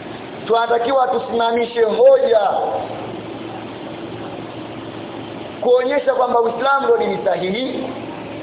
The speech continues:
na unasara na yale unayoyadai yote ni uongo, kama vile Mwenyezi Mungu Subhanahu wa Ta'ala alivyoeleza katika kitabu chake tukufu Al-Qur'an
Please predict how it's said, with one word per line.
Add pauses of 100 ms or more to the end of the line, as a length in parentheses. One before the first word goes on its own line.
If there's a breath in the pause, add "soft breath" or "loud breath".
(360)
na
unasara
na
yale
unayoyadai
yote
ni
uongo, (960)
kama
vile
Mwenyezi
Mungu
Subhanahu
wa
Ta'ala (680)
alivyoeleza
katika
kitabu
chake
tukufu
Al-Qur'an